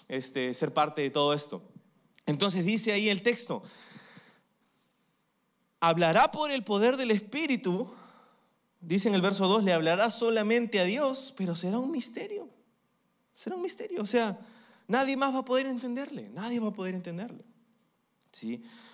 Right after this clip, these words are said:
Entonces, ahora, en cambio, en el verso tres dice, "El que profetiza", o sea, el que usa este don de profecía, dice, "fortalece a otros, los anima y los consuela". Y entonces aquí encontramos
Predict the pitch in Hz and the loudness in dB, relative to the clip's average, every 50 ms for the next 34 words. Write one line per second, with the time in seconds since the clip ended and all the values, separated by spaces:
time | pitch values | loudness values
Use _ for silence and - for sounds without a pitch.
0 | - - - - - - - - - - - 160 151 202 202 196 202 196 180 190 | -20 -20 -20 -20 -20 -20 -20 -20 -12 -6 -4 0 2 2 2 4 2 2 0 0
1 | - - - 170 190 208 175 165 - 185 185 185 180 175 - 311 381 349 269 247 | -4 -2 2 4 4 6 4 2 2 2 0 0 2 2 2 2 2 2 4 4
2 | 214 196 190 196 226 220 214 202 180 190 180 170 170 165 170 185 175 - 180 175 | 4 4 4 4 2 2 0 -2 0 0 0 2 0 0 0 -2 -2 0 -2 -2
3 | 165 175 175 170 170 165 160 151 143 143 156 135 135 - - 285 302 262 - - | 0 0 -2 -4 -2 0 0 0 0 0 -4 -4 -4 -4 -4 -4 -2 -2 -2 -2
4 | - 113 110 123 202 - - - - _ _ _ _ _ _ _ _ _ _ _ | 0 0 0 0 -2 -6 -10 -20 -20 _ _ _ _ _ _ _ _ _ _ _
5 | - 107 107 - 117 113 104 - 110 117 135 135 - 143 139 139 - 127 123 127 | -18 -12 -6 -6 -6 -6 -6 -6 -6 -6 -6 -4 -4 -4 -4 -4 -4 -4 -2 -2
6 | 127 131 127 123 - - 110 - 107 - - 107 98 98 - - - _ _ _ | -2 -4 -6 -8 -10 -10 -12 -12 -12 -12 -10 -10 -10 -10 -12 -16 -20 _ _ _
7 | _ _ _ _ _ _ _ _ _ _ _ - - - - - - - - - | _ _ _ _ _ _ _ _ _ _ _ -20 -20 -20 -20 -20 -20 -20 -20 -20
8 | - - _ _ _ _ _ - 160 156 185 170 175 175 156 151 156 143 - 196 | -20 -20 _ _ _ _ _ 0 0 2 2 0 0 0 -2 0 0 0 0 0
9 | 202 202 208 185 175 185 185 185 190 185 175 160 - 147 131 139 151 170 175 165 | 0 2 2 4 4 2 2 0 -2 -2 -2 -2 -2 -4 -4 -2 -2 0 2 2
10 | 151 147 147 - 151 135 135 - 202 220 202 151 117 - - 151 156 160 156 - | 2 0 0 -2 -4 -2 0 2 2 4 4 2 0 -2 0 0 0 0 0 0
11 | 226 240 233 240 202 180 160 202 233 240 240 254 233 214 202 190 185 190 208 202 | 0 0 0 -2 -4 -4 -2 -2 -4 -2 -2 -2 0 0 0 0 0 -2 -4 -6
12 | - - - | -8 -12 -16